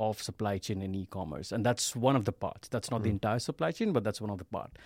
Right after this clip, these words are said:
Speaker 1: And that's where I saw a clear gap.
Speaker 2: Hmm.
Speaker 1: And I thought, "Okay, let me try something there,"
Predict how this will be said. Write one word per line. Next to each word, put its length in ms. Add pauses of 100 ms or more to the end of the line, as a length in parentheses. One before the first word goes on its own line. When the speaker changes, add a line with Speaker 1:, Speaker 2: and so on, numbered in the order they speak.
(180)
Speaker 1:
And 140
that's 220
where 180
I 100
saw 320
a 60
clear 340
gap. 400 (180)
Speaker 2:
Hmm. 300
Speaker 1:
And 160
I 60
thought, 220
"Okay, 240 (100)
let 380
me 200
try 320
something 540
there," 360